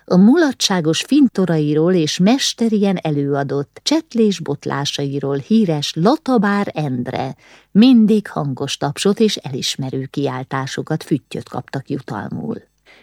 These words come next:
Ilkának azonban, és általában a kifinomultabb ízlésű közönségnek nem mindig tetszett ez a bizalmaskodó rögtönzés,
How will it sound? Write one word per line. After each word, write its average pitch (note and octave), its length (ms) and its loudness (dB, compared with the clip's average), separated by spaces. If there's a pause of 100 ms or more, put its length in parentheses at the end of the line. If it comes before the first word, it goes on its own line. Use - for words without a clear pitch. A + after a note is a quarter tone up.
(160)
Ilkának G#3+ 560 2
azonban, E3 520 2
és D#3+ 240 -2
általában F#3 680 2
a E3 80 0
kifinomultabb G#3+ 960 4
ízlésű D3+ 500 0
közönségnek D#3 880 0 (280)
nem A#3+ 180 4
mindig C#3 480 -2
tetszett D#3 440 -2
ez D#3 120 0
a D#3+ 80 2
bizalmaskodó C#3+ 840 -2
rögtönzés, C#3+ 800 0